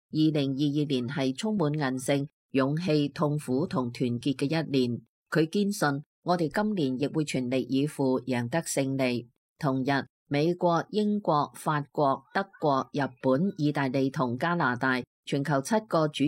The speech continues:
要工業國家領導人發表聯合聲明，對烏克蘭嘅聲援將永遠不會動搖。台灣總統蔡英文亦表示，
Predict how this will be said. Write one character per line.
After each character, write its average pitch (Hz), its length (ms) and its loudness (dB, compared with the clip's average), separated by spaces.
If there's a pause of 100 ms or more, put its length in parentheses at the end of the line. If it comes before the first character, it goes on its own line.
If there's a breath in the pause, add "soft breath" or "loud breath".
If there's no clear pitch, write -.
要 156 200 2
工 190 240 0
業 165 100 0
國 147 260 -2
家 175 180 2
領 143 220 0
導 139 200 2
人 123 280 -2 (200)
發 151 200 0
表 131 280 0
聯 151 220 0
合 131 160 -2
聲 160 320 -2
明， 123 320 -2 (340)
對 160 220 2
烏 185 160 0
克 208 80 0
蘭 170 200 -2
嘅 135 120 0
聲 190 280 -2
援 127 320 0
將 208 220 0
永 147 340 0
遠 135 280 0
不 175 160 0
會 151 160 0
動 131 300 -2
搖。 120 280 -2 (420)
台 147 120 0
灣 190 240 0
總 156 240 0
統 147 200 0
蔡 160 200 0
英 175 240 0
文 127 200 -2
亦 127 120 -2
表 123 260 -2
示， 131 300 0